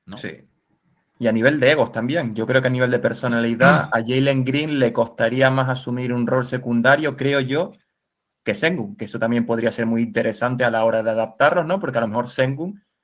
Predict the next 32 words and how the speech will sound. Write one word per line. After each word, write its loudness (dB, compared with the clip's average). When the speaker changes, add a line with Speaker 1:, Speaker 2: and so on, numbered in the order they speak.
Speaker 2:
acepta 2
un 0
rol 2
más -2
secundario, 0
¿no? -6
Como -4
escudero 2
de, 0
de -4
Green -4
si -12
se -4
lo 0
pide -2
la, -2
la, 0
la 4
franquicia. -2
Yo 0
lo 0
veo 0
más -4
dispuesto -2
a 4
lo 0
mejor 0
a, 0
a -4
hacer -2
eso -4
que -6